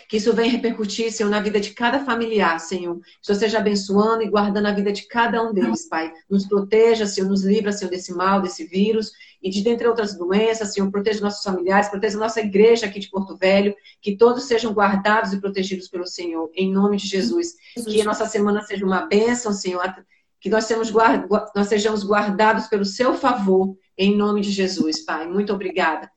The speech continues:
Speaker 1: Muito obrigada a todos, Pastor Café, Pastor Luciano, a gente ama vocês também. Veja a hora de poder estarmos juntos, de vocês virem também a Porto Velho, né?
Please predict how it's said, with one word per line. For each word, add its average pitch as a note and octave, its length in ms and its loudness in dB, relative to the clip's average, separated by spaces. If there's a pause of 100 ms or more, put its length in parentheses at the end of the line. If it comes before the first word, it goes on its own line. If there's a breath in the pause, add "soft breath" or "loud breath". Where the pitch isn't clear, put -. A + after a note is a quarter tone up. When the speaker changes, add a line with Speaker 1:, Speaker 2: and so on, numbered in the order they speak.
(300 soft breath)
Speaker 1:
Muito G#3 160 0
obrigada A3+ 440 6
a G3+ 60 -2
todos, A#3 440 4
Pastor A3 680 4
Café, A3 540 2
Pastor G#3+ 260 0
Luciano, G#3+ 420 0
a A3 40 -2
gente G#3+ 360 -4 (240)
ama A3+ 300 2
vocês G#3 340 0
também. G#3 500 -2
Veja A3+ 280 0
a G#3+ 40 4
hora G#3+ 200 0
de G#3+ 80 -10
poder G3 480 2 (580)
estarmos A3 380 2
juntos, A#3+ 360 2
de G3 60 -2
vocês A3+ 320 2
virem B3+ 220 2
também A#3 240 2
a A3 80 0
Porto G#3+ 280 0
Velho, G#3+ 420 4
né? G#3+ 300 2